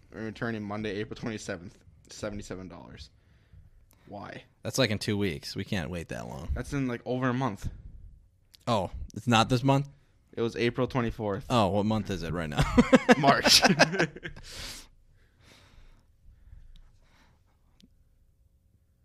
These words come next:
Speaker 2: Speaking of that, how are we even, are we taking three?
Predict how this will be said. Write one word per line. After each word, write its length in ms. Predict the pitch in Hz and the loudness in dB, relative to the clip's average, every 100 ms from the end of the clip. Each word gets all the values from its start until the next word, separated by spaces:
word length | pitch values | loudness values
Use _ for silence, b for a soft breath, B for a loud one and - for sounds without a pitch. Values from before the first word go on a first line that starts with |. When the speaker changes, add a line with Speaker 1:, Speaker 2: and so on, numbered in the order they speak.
| _ _ _ - | _ _ _ -2
Speaker 2:
Speaking 440 | - 160 156 143 | 8 8 10 8
of 40 | 107 | 8
that, 200 | 104 - | 8 6
how 240 | 117 131 | 8 8
are 80 | 156 | 10
we 120 | 151 | 8
even, 240 | 127 123 - | 8 6 4
are 140 | 110 | 4
we 140 | 110 117 | 6 6
taking 340 | - 127 113 | 6 4 2
three? 320 | 120 127 151 | 4 6 6